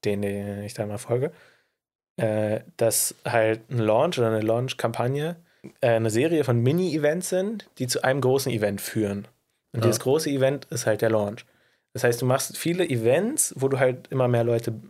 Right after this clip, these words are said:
Speaker 1: hinbringst und alles in diesem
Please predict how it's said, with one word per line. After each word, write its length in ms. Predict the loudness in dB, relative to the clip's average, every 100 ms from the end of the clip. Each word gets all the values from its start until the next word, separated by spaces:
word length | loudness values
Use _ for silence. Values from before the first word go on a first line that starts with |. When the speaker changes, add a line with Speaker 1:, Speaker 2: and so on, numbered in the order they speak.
| -12 -4
Speaker 1:
hinbringst 680 | -2 2 2 0 -2 -8 _ -20 _ _ _ _ _ _ -2
und 180 | 0
alles 280 | 2 2 2
in 140 | 0 0
diesem 600 | 0 0 0 -2 -4